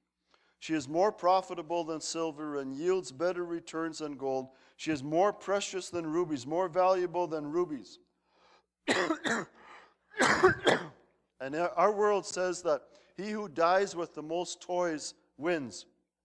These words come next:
Bible says wisdom is better in all that. Wisdom brings us long life. It brings us riches and honor and peace and blessing. And wisdom provides us protection and exaltation and honor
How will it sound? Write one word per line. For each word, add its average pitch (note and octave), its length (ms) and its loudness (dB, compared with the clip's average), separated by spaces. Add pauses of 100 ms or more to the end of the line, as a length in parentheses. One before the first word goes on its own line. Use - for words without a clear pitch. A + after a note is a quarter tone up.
(680)
Bible F3+ 340 4
says D3+ 300 -2
wisdom D#3+ 440 0 (320)
is C3+ 160 -4
better E3+ 380 4
in D#3 100 -4
all D3+ 160 2
that. C#3 320 2 (320)
Wisdom F#3+ 400 2
brings F3 320 -2
us E3 180 -4
long E3+ 320 0
life. E3+ 260 2
It C3 120 -10
brings F3 280 -2
us D3+ 200 -6
riches E3+ 420 -4
and C#3+ 140 -6
honor D#3+ 340 0 (240)
and C3+ 180 -6
peace F3+ 320 -6
and C#3 160 -6
blessing. D#3+ 520 -2 (420)
And C3 200 -4
wisdom E3+ 500 0 (100)
provides D3+ 540 2
us D3 160 -2
protection E3 640 -4
and C#3 160 -6
exaltation E3 800 -4
and C3 120 -6
honor E3 360 0